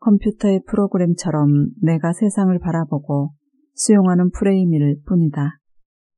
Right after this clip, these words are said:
당연히 타인에게 같은 프레임을 강요할 권리는 없다. 그리고 갈등은 서로 다른 의견을 가졌다는 사실만으로는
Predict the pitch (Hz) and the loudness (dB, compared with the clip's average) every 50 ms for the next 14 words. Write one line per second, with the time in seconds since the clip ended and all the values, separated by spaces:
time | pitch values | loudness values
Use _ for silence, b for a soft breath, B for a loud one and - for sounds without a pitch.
0 | _ _ _ _ _ _ - - 180 170 170 175 175 170 165 160 156 156 151 147 | _ _ _ _ _ _ -12 -4 0 2 4 4 4 4 4 4 4 4 2 0
1 | 147 _ - 214 202 196 190 180 185 180 185 175 175 - 190 185 - - 214 190 | -2 _ -4 -2 0 0 0 0 0 0 -2 -4 -6 -4 -6 -6 -4 -2 -2 -2
2 | 185 - - 196 196 190 185 180 165 151 151 147 147 143 147 - - 190 180 170 | -2 -2 -2 -2 0 0 0 0 0 0 2 2 0 0 -2 -4 -4 -2 0 2
3 | 170 170 170 170 156 - - 165 156 160 170 156 156 143 139 143 - - - 170 | 2 0 0 -2 -4 -4 -4 -4 -2 0 0 2 2 2 0 0 -4 -4 -6 -6
4 | 147 - _ - - 143 147 160 - _ _ _ _ _ _ _ _ _ _ _ | -6 -6 _ -12 -8 -8 -8 -8 -10 _ _ _ _ _ _ _ _ _ _ _
5 | _ _ _ _ _ _ _ _ _ _ _ _ _ _ _ _ - - 196 175 | _ _ _ _ _ _ _ _ _ _ _ _ _ _ _ _ -4 -2 2 2
6 | 180 170 - 170 165 160 160 156 156 147 - - 180 175 175 - 190 185 185 185 | 2 2 2 0 0 2 0 0 -2 -4 -4 -4 -4 -2 0 0 0 2 2 0
7 | 190 - 220 208 202 202 - 190 180 185 180 175 - - 190 180 175 - 180 160 | 0 0 -2 0 0 0 -2 -2 -2 0 0 0 0 0 -2 -2 0 0 0 2
8 | 151 151 151 147 147 - - 185 170 - 180 175 - - 170 165 175 175 - 202 | 2 2 2 0 0 -2 -4 -8 -6 -4 -4 -6 -4 -4 -2 -2 -2 -2 -4 -6
9 | 190 - - 190 180 175 175 170 160 156 151 156 151 143 143 143 143 147 | -6 -4 -2 -2 -2 0 0 0 0 -2 -2 -2 0 2 2 2 2 0